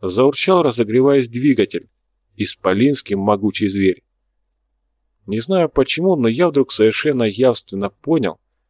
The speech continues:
что мы сейчас поедем, вопреки законам физики и здравого смысла.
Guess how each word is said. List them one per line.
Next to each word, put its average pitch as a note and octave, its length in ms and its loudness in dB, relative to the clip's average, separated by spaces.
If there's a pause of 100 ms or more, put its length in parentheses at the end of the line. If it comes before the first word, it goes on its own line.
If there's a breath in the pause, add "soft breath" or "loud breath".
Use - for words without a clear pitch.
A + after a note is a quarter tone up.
(140)
что - 260 -4
мы E3 160 2
сейчас A2 400 0
поедем, G2 540 0 (500)
вопреки A2 520 -2
законам A#2+ 480 2
физики C#3+ 480 -2
и A2+ 80 4
здравого G2 460 2
смысла. - 520 -4